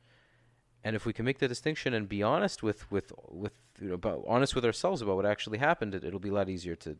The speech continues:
to come to a s-, a solution. So now that the Jews conquered the land, you can argue they took it back. Either way, they conquered the land, they won the war, they, they've won, uh, every war up until now. We can argue the, the Second Lebanon War, but ultimately, if,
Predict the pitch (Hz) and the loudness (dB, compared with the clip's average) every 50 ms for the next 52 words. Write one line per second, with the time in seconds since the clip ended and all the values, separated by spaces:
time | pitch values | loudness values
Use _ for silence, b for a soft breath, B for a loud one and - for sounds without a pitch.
0 | _ - - - - - 92 85 - 85 82 - - - - - - - - - | _ -16 -16 -14 -10 -10 -10 -8 -8 -10 -12 -12 -10 -10 -12 -10 -10 -10 -10 -8
1 | 87 78 - - - - - 98 95 92 B B B B B B B _ 107 127 | -8 -8 -8 -10 -12 -6 -4 -4 -4 -4 B B B B B B B _ -2 0
2 | 151 180 196 170 151 - - - - b b b b b _ 107 107 117 160 190 | 2 2 2 2 0 0 -2 -6 -14 b b b b b _ -8 -4 -2 0 0
3 | 175 - - 160 156 156 - - 143 135 131 123 127 123 120 120 120 120 - - | 0 0 2 4 4 4 4 4 2 2 4 2 4 4 4 4 2 0 -6 -12
4 | - _ _ _ b b b b b b b b b b _ - 101 - 127 131 | -20 _ _ _ b b b b b b b b b b _ -8 -4 2 4 6
5 | 131 127 123 113 104 - 127 - 107 - 107 101 101 - - 110 123 120 117 107 | 6 6 6 4 4 2 0 0 2 4 6 6 6 6 4 0 2 2 4 4
6 | 104 101 101 95 92 - - 117 117 113 - 113 104 104 98 98 98 95 95 92 | 6 6 6 4 2 2 2 2 2 2 2 -2 -2 0 0 2 2 2 2 0
7 | 90 90 95 104 107 104 101 95 87 95 95 95 92 87 90 90 85 80 85 - | 0 0 2 0 0 2 0 0 0 2 2 2 2 2 0 -2 -2 -6 -10 -14
8 | 87 90 85 85 95 92 87 92 107 117 120 117 113 107 B B B B B B | -12 -12 -10 -6 -6 -6 -4 0 0 2 2 2 0 -4 B B B B B B
9 | B - 92 87 78 - - 117 113 120 113 104 104 104 107 104 98 - - 92 | B -4 -4 -4 -2 -2 -2 -2 0 0 0 0 2 4 4 4 2 2 -4 -8
10 | - - 104 98 95 95 92 90 90 90 90 92 - _ _ _ - 85 - - | -6 -4 -4 -2 0 0 0 0 0 -2 -4 -8 -16 _ _ _ -16 -12 -8 -4
11 | 85 95 101 98 95 98 92 87 90 90 85 80 82 85 - 104 95 - 92 92 | -2 0 0 0 0 -2 -2 0 0 -2 -2 -4 -6 -4 -4 -2 -2 -2 -2 -2
12 | 90 85 90 90 87 87 87 85 85 85 82 76 76 - - _ _ _ _ _ | -2 -2 -2 -2 -2 -2 -4 -4 -4 -4 -4 -6 -8 -12 -14 _ _ _ _ _
13 | _ _ _ - - 98 - - 92 92 87 92 90 90 87 - - | _ _ _ -10 -10 -10 -8 -6 -6 -4 -4 -4 -4 -4 -6 -8 -12